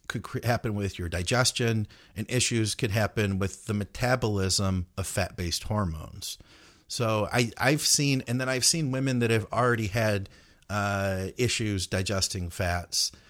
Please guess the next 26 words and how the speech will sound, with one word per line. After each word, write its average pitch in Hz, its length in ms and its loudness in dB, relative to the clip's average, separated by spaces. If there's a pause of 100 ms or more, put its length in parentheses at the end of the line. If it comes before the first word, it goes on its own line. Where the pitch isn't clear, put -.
(160)
or 98 600 0
gallbladder 98 680 2
issues, 90 680 -4 (360)
uh, 98 480 -2
liver 110 400 2
issues, 98 680 0
<coughs> - 80 10
and - 360 10 (140)
then 127 440 8 (420)
these 117 480 0
things 113 260 0
get - 380 -4
pushed - 340 -2
further. 92 580 -2 (400)
Um, 98 640 2 (440)
general 123 320 4
detoxification 117 1160 0 (100)
dysfunction. 113 720 -2
I 95 80 -4
don't 98 120 0
have 98 120 -2
any 95 140 0
notes 92 300 -2
on 90 140 -2
that 95 220 -4
one. 98 340 0